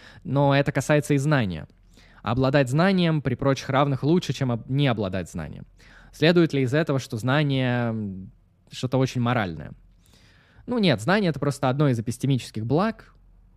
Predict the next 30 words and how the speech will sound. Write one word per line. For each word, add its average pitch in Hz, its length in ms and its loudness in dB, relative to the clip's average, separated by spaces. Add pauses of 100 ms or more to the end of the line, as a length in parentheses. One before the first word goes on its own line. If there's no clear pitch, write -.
(160)
которое 139 400 2
мы 135 120 0
можем 120 360 0
там 98 120 -4
максимизировать. 101 760 -2 (580)
Конечно, 135 300 0
это 117 160 -2
частично - 400 -2
касается 110 380 -2
морали, 180 340 -2 (880)
но 147 200 0
морали 131 380 4
не 123 140 0
в 120 40 -6
смысле, 147 440 0
вот, 107 200 -2
пацаны 139 300 -2
на 123 100 0
улице 120 300 -2
так 104 160 -6
думают, 101 300 0
а - 20 -4
морали 123 320 2
в - 60 -2
смысле 113 540 0
какой-то - 360 -2
такой 98 320 -2
нормативной, 113 760 0 (340)
рациональной 117 520 0
системы. - 460 -10